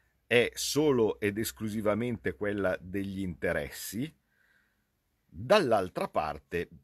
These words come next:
per me, bisogna andarci con i piedi di piombo. Capite però che queste cose dovrebbero essere sviscerate secondo le normali procedure.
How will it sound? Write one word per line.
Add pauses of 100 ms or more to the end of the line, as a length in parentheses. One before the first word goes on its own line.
(160)
per
me,
bisogna
andarci
con
i
piedi
di
piombo. (1800)
Capite
però
che
queste
cose
dovrebbero
essere
sviscerate (1700)
secondo
le
normali
procedure.